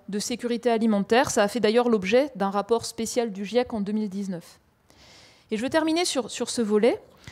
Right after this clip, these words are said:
euh, parce que finalement, euh, les risques liés au climat, ils vont dépendre de l'ampleur et de la vitesse du réchauffement, mais pas uniquement. Si on prend par exemple l'insécurité alimentaire, c'est-à-dire notre capacité à produire suffisamment, notre capacité à acheter l'alimentation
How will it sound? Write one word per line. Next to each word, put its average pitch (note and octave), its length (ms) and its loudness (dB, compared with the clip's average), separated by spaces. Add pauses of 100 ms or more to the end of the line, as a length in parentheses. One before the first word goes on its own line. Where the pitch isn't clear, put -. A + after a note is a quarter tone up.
(200)
euh, G3+ 80 2
parce A#3 240 0
que F4 100 -2
finalement, C#4+ 520 0 (140)
euh, G#3+ 120 0
les A3+ 140 2
risques E4+ 360 0
liés A#3+ 240 0
au A#3 80 2
climat, A3+ 440 0 (480)
ils A3 100 0
vont C4 120 2
dépendre C#4 500 0
de G3+ 100 0
l'ampleur B3 440 2
et A#3 60 2
de F#3+ 80 -6
la G3 80 2
vitesse A3 400 -2
du G3 80 -6
réchauffement, G3+ 600 -2 (160)
mais A3+ 80 0
pas D4+ 180 2
uniquement. C#4+ 400 -2 (320)
Si - 160 -2
on D4 80 2
prend F4 180 0
par C#4+ 120 -2
exemple C#4+ 260 0
l'insécurité B3 600 -2
alimentaire, A3 500 2
c'est-à-dire G#3 500 0 (580)
notre A3 160 0
capacité C4 500 2
à A3+ 100 6
produire A#3+ 480 0
suffisamment, G#3+ 540 -2
notre D#4 180 0
capacité A#3 580 -2
à G#3 100 4
acheter E4 460 0
l'alimentation A3+ 720 0